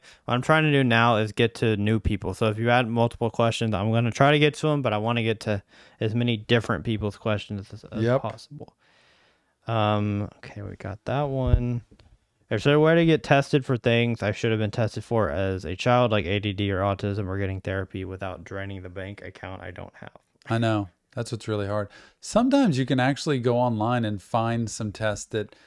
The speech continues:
Speaker 2: that are generic, general, that might be able to give you, uh, a look at it.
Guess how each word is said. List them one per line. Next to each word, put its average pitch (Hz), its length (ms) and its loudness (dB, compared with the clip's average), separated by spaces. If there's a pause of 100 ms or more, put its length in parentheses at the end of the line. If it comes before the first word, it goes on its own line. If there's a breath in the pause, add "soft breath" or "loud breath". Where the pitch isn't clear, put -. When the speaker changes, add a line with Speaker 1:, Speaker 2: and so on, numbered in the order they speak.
(180 soft breath)
Speaker 2:
that 143 140 0
are 160 80 2
generic, 120 920 -2
general, 151 560 -2
that 131 200 -2
might 127 240 0
be 127 120 2
able 117 180 0
to 110 100 -2
give 107 300 -4
you, 107 400 -4 (640 soft breath)
uh, 110 220 -6
a 110 40 -4
look 113 260 -2
at 101 160 2
it. 104 140 -6